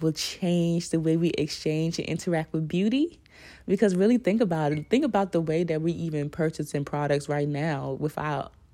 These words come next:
credit cards. I think when the pandemic first started and they started doing that, like, that tap thing with the credit card, I'm like, "Whoa, this is fancy." Like,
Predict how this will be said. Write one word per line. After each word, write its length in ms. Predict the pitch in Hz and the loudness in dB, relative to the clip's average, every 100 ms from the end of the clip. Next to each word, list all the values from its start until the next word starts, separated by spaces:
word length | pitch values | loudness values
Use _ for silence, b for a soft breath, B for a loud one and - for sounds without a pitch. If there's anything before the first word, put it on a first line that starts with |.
| - | -6
credit 280 | 175 185 | 0 0
cards. 260 | 180 151 147 | 0 -2 -2
I 60 | 175 | 0
think 220 | 233 185 | 0 0
when 120 | 165 | -2
the 60 | 143 | -2
pandemic 520 | 170 165 165 170 - | -2 -2 0 -2 -4
first 240 | 160 151 | -4 -2
started 320 | 165 160 156 | -2 0 0
and 100 | 139 | 0
they 60 | 147 | -2
started 340 | 165 170 147 | 0 0 0
doing 180 | 147 147 | 0 -2
that, 220 | 143 - | -2 -4
like, 260 | 143 131 - | -4 -6 -4
that 200 | - - | -4 -4
tap 400 | - 190 214 - | -2 -2 -2 -4
thing 260 | 214 208 196 | -2 -2 -4
with 100 | 185 | -4
the 80 | |
credit 300 | 185 226 226 | -4 -2 -2
card, 140 | 247 262 | -2 -2
I'm 80 | 269 | -2
like, 160 | 143 | -2
"Whoa, 300 | 139 185 240 | -2 -2 -2
this 200 | - 277 | -2 -4
is 140 | 180 175 | -8 -6
fancy." 840 | - - 320 - 403 262 247 202 | -6 -4 -8 -8 -6 -6 -4 -2
Like, 540 | 165 170 - - - | -2 -2 -2 -6 -10